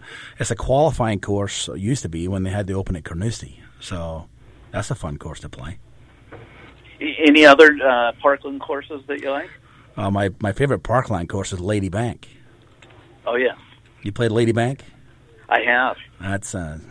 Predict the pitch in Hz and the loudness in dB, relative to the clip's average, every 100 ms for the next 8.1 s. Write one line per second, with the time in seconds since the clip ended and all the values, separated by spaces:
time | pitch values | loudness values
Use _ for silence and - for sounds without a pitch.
0 | - 90 - 87 98 95 82 87 98 92 | -14 -10 -6 -4 -4 -6 -8 -6 -6 -6
1 | 87 85 80 85 80 95 120 117 101 104 | -8 -10 -10 -12 -8 -2 0 0 -2 -4
2 | 110 - 101 90 104 - 107 92 95 - | -4 -2 -4 -2 -4 -4 -6 -6 -8 -8
3 | 78 95 104 82 82 90 87 92 90 82 | -8 -6 -6 -6 -12 -12 -12 -10 -10 -10
4 | 87 85 82 90 104 - 104 104 95 95 | -10 -12 -12 -12 -12 -8 -8 -6 -8 -8
5 | 101 98 101 - - - - - - - | -8 -8 -10 -12 -16 -20 -20 -20 -20 -20
6 | - - - - - - - - - - | -20 -20 -20 -20 -20 -20 -20 -20 -20 -14
7 | 101 101 101 101 101 98 87 123 127 - | -6 -4 -4 -2 -2 -4 -6 -6 -6 -10